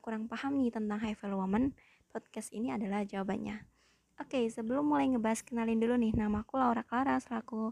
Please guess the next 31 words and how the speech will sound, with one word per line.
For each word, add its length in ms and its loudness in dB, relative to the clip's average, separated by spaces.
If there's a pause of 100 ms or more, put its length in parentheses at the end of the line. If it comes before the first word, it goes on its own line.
(380)
staf 400 -12
Nisa 320 -4
B 160 2
P 80 -8
I 180 0 (140)
F 240 -8
E 80 0
B 80 0
U 160 -2
N 80 -2
S 240 -2
periode 480 0
dua 80 4
ribu 320 0
dua 80 0
puluh 320 -2
dua. 20 -14 (380)
Salam 240 -10
kenal 240 -2
ya, 80 0
teman-teman. 640 -2 (1300)
Oke, 240 -4
karena 400 2
udah 160 2
kenal, 320 0
langsung 320 -2
aja 240 -4
nih 160 -4
kita 240 -10
lanjut 400 0
ngebahas 400 -4